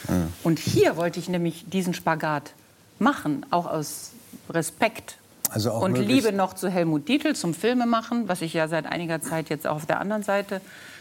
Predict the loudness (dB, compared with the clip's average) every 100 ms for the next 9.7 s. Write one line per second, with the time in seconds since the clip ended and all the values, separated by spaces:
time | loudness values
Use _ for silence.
0 | -8 -4 0 0 0 0 0 0 -6 -2
1 | 2 2 2 0 -2 -4 -18 -8 -2 -2
2 | 0 0 2 -2 -2 -2 -2 0 -2 -4
3 | -16 -20 -20 -20 -6 -2 0 0 -2 -4
4 | 0 0 -2 -2 2 2 2 0 4 4
5 | 4 2 -2 -4 -2 -2 0 2 2 0
6 | -4 -2 0 0 -4 -12 -6 -6 0 0
7 | 0 -2 -4 -2 0 2 2 2 -2 0
8 | -2 0 0 -2 -8 -6 0 2 2 -2
9 | -2 0 2 2 2 2 0